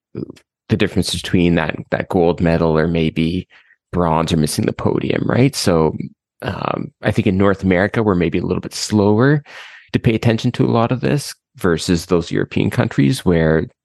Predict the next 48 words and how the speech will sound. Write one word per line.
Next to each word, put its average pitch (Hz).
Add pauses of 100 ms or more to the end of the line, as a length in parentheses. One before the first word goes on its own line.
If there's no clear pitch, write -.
(100)
they've 98
been 90
doing 80
this 87
type -
of -
stuff -
for -
many, 85 (100)
many 87
years 113
now, 127 (560)
um, 82
especially 92
in 85
the 92 (120)
eventing 85
discipline. 147 (1080)
But, 92
uh, 92
it 95
is 98
coming 85
to 82
our 82
world. 87 (300)
It's -
something 107
that's 80
definitely 85
worth 82
learning 85
about 82
and, -
and 87
checking 82
out. 82 (380)
So 85
if -
you're 92
in 92
the 85
area, 92
or -
if -
you've 87
made 82
the, -